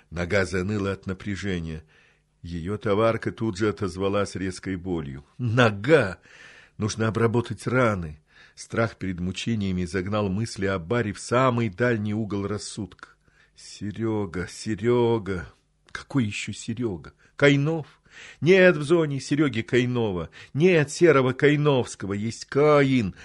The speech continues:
окаянный, но не раскаивающийся. Прыгая, как на трёх конечностях, и подвывая от боли, словно побитая собака,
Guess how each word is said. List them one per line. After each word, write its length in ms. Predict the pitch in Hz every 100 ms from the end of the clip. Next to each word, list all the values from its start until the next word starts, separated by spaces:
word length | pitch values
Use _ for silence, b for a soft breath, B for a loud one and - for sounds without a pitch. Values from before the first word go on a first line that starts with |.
| B
окаянный, 880 | 85 - 90 92 90 110 98 87 80
но 160 | 80 95
не 140 | 98
раскаивающийся. 1300 | 104 - - 147 143 123 107 98 90 - 90 - 73 - _ b b b b b b
Прыгая, 400 | - 135 110 110
как 260 | - 110 113
на 80 |
трёх 300 | 110 131 120
конечностях, 800 | - 113 139 - 113 110 - -
и 40 | 104
подвывая 640 | 117 104 127 131 139 120
от 120 | 107
боли, 380 | 104 160 139 - B B
словно 420 | - 120 151 135
побитая 500 | 120 127 135 147 123
собака, 560 | 120 120 117 143 135 110